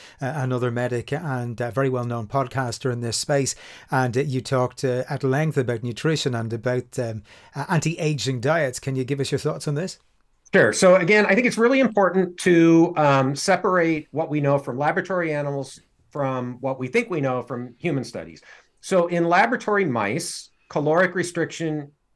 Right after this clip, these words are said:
Speaker 2: has been, I would say, the gold standard longevity intervention for many, many decades. This was first shown in the nineteen thirties in rats, that you could extend lifespan by caloric restriction, um, or protein restriction.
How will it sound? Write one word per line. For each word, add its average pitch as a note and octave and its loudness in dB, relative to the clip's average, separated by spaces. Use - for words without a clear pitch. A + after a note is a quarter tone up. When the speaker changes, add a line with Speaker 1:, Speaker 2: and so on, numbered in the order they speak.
Speaker 2:
has D3 -2
been, C#3 0
I C3 -6
would B2+ -4
say, C3 -4
the B2 -8
gold C#3 -4
standard B2 -6
longevity A#2+ -8
intervention A2 -8
for G#2+ -2
many, C3+ 0
many A#2+ -2
decades. F2+ -8
This D#3 -2
was F3+ 0
first E3+ 2
shown C#3+ 4
in C3+ 2
the A#2+ 0
nineteen A#2+ -4
thirties F3+ -2
in A2 -6
rats, B2+ -4
that A#2+ -8
you B2 -4
could C3+ -2
extend C3 -2
lifespan B2+ -2
by A2+ -2
caloric C3 -6
restriction, A#2 -8
um, A2 -4
or G3 2
protein F#3+ -2
restriction. G2 -8